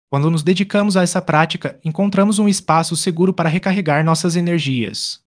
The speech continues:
A meditação nos ajuda a reduzir a ansiedade, aumentar a clareza mental e melhorar nosso bem-estar emocional.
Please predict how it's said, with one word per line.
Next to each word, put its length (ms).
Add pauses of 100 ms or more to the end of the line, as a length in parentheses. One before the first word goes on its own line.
(180)
A 80
meditação 520
nos 140
ajuda 320
a 20
reduzir 500
a 60
ansiedade, 720 (100)
aumentar 420
a 40
clareza 360
mental 520
e 100
melhorar 400
nosso 320
bem-estar 500
emocional. 720